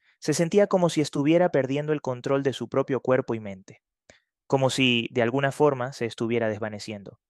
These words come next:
Lo primero que hice fue escucharla, algo que ella sentía que nadie había hecho en mucho tiempo. Los médicos le recetaban medicamentos para los síntomas, pero nadie se detuvo a considerar cómo se sentía ella emocionalmente,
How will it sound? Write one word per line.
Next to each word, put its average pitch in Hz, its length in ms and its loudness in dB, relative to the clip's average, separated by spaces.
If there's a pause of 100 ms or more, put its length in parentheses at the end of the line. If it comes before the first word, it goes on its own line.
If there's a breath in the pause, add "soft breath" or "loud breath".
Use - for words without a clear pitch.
(400)
Lo 131 100 2
primero 185 320 4
que 165 120 4
hice 165 260 2
fue 165 100 0
escucharla, 123 680 -4 (260)
algo 160 240 2
que 160 160 4
ella 165 160 4
sentía 151 500 0
que 131 160 -4
nadie 175 440 2
había 143 320 0
hecho 135 260 -2
en 123 80 -6
mucho 139 300 -4
tiempo. 156 420 -4 (640 soft breath)
Los 127 180 2
médicos 190 480 4
le 165 140 6
recetaban 160 540 0
medicamentos 147 760 -2
para 139 160 0
los 127 180 0
síntomas, 127 680 -6 (400 soft breath)
pero 131 220 6
nadie 156 680 4 (220)
se - 160 -2
detuvo 160 640 0
a 127 80 -6
considerar 127 520 0
cómo 135 220 -8
se 135 100 -10
sentía 123 440 -2
ella 131 460 0
emocionalmente, 127 960 -6